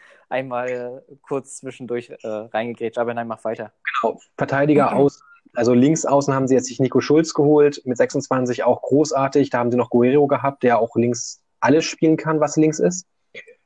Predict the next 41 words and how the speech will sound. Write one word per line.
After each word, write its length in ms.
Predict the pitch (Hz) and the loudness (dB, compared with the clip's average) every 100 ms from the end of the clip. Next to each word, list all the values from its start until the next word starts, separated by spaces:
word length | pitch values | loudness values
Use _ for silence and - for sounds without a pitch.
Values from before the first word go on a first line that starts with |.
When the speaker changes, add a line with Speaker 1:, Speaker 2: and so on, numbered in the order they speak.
| - | -20
Speaker 1:
Ja. 340 | 143 139 135 131 - - | -14 -4 -2 -4 -8 -12
Speaker 2:
Ähm, 300 | 135 131 _ _ _ _ _ _ _ _ | -12 -12 _ _ _ _ _ _ _ _
rechts 540 | - - 120 135 - - | -4 0 2 0 -4 -2
sind 180 | 156 147 | 0 2
sie 120 | 143 | 2
ein 60 | |
bisschen 340 | 131 - 135 113 | 2 0 0 2
dünner 260 | 123 175 | 4 4
besetzt 380 | 160 147 156 - | 2 4 2 2
mit 160 | 143 143 | -4 -2
Piszczek 500 | 139 - - 160 - | -6 -4 -4 -4 -2
hauptsächlich 420 | 147 151 143 139 | -4 -2 -4 -2
immer 200 | 143 139 | 0 0
noch, 320 | 139 135 - - | 0 -2 -10 -6
der 160 | 131 127 | -2 0
als 200 | 131 - | -2 -2
Rechtsverteidiger 640 | 143 143 143 131 135 131 | -4 -2 -4 0 2 2
und 80 | 131 | 2
so 160 | 131 127 | 2 2
da. 380 | 123 123 123 120 - - - - _ _ - | 2 0 -2 -6 -20 -20 -20 -20 _ _ -2
Äh, 200 | 131 123 | 2 2
und 260 | - 123 | 2 0
natürlich 460 | 117 117 127 120 - | 0 2 4 2 0
Hakimi, 560 | 120 117 147 160 156 143 | -6 -4 0 4 4 4
der 120 | 123 | 2
aber 100 | 117 | 0
noch 140 | 120 | -2
auch 100 | 143 | -4
sehr 140 | 123 131 | 0 2
jung 200 | 135 139 | 4 2
ist. 220 | 131 - | 0 -2
Da, 160 | 113 - _ _ _ _ _ _ _ _ | -4 -6 _ _ _ _ _ _ _ _
ich 160 | 131 - | -6 0
weiß 180 | 143 180 | 0 0
nicht, 100 | - | -6
ob 80 | |
Hakimi 360 | 147 - 156 147 | -4 0 2 4
bleibt. 300 | 123 165 - | 2 0 2
Wenn 100 | 139 | 0
er 80 | 131 | 0
bleibt, 300 | 131 185 | 0 0